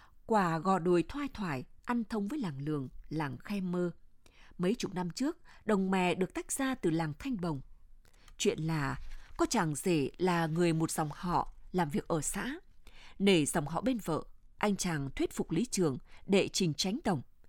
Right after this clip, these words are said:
Chánh tổng đại lịch thấy quanh khu Gò Bằng có nhiều người sao ở, muốn quy cụm họ về một chỗ, nên đồng ý trình quan huyện.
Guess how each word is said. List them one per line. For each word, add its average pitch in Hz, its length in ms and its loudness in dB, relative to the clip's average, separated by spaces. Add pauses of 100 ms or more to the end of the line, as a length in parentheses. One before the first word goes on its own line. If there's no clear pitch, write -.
(240)
Chánh 247 160 2
tổng 165 220 2
đại - 140 -2
lịch 165 240 0 (280)
thấy 202 300 4 (120)
quanh 202 300 2
khu 185 200 0
Gò 160 160 4
Bằng 147 300 0 (260)
có 247 100 4
nhiều 226 220 6
người 151 200 4
sao 247 220 0
ở, 151 260 0 (520)
muốn 185 340 4
quy 214 160 4 (100)
cụm 185 240 6
họ - 380 0
về 160 80 0
một 139 220 -4
chỗ, 247 280 -4 (380)
nên 190 340 6
đồng 170 220 4
ý 214 300 6
trình 156 160 -2
quan 170 240 -6
huyện. 160 220 -2